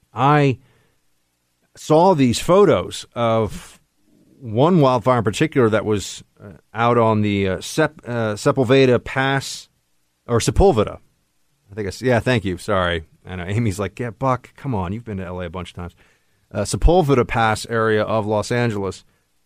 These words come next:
And although people come to New York and they say Houston Street,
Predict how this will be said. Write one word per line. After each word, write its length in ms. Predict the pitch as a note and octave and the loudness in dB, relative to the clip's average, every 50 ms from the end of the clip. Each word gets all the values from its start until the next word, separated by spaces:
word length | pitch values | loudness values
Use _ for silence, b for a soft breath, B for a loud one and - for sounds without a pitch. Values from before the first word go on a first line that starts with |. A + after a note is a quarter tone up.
| _ _ - | _ _ -12
And 360 | G#2 G#2 G#2 G#2+ G#2+ G#2+ G#2+ - - | -8 -6 -6 -4 -4 -6 -6 -4 -2
although 200 | D3+ F#3+ G#3 - | 0 2 2 2
people 220 | - C4 A3+ A3+ | 2 2 2 2
come 200 | - F#3 F3+ D#3+ | 0 0 0 2
to 80 | C#3+ C3+ | 2 2
New 100 | B2+ A#2+ | 2 2
York 340 | A#2+ C3+ D3 A#2 G2+ - | 2 2 0 0 -2 -4
and 140 | - F2 G2 | -6 -8 -6
they 80 | G2+ G#2 | -6 -8
say 540 | - - - G#2 G2+ F#2+ F#2+ F#2 F2 E2 _ _ | -8 -6 -4 -4 -4 -4 -4 -6 -8 -12 _ _
Houston 480 | _ - - C3+ C3 - - F#2 F2 | _ -10 -8 -8 -8 -8 -12 -14 -14
Street, 500 | E2 - - _ F2+ E2+ E2 - _ _ | -14 -16 -20 _ -20 -20 -20 -20 _ _